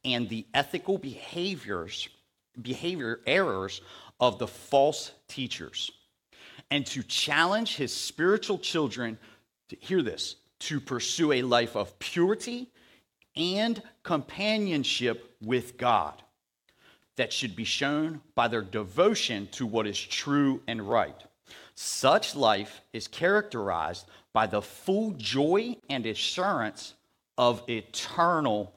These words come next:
life that comes from the obedient faith in Jesus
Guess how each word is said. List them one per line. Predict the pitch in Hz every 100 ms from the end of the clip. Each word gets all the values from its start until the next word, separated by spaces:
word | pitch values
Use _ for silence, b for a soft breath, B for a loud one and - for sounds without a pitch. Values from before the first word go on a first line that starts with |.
| -
life | 98 104 127 90 - - - _ b b _
that | 104 101 -
comes | 135 139 135
from | - 110 101
the | 87
obedient | 90 - 120 151 139
faith | - 95 87 - -
in | 98 82
Jesus | 98 120 85 - -